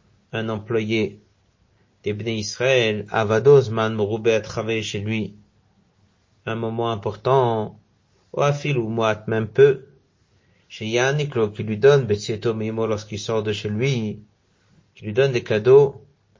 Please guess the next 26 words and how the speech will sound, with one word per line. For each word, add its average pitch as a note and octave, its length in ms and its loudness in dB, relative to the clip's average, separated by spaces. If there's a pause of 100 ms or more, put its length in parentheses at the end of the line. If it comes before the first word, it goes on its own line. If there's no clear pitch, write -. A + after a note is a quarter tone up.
(240)
mais A2 100 -8
à G#2+ 120 -2
chair C#3 340 0
de A2+ 140 0
ce A2+ 180 -6
que, C3+ 360 4
Beracho A2+ 600 2
Hashem A2+ 340 -2
Idbar, C3 320 0
de A2+ 100 -4
ce G#2 120 -6
que B2 280 2
Dieu B2 240 2
lui B2+ 120 6
a A#2 80 6
béni. G#2 340 -2 (1800)
Ça, B2+ 180 2
c'est C3 140 -4
ce B2+ 60 -14
qui B2+ 100 -2
est A#2 100 -2
écrit G#2+ 300 -4
dans C3 80 0
le A2+ 100 -2
Sefer A#2+ 300 -2
HaChinuch. A#2 720 -2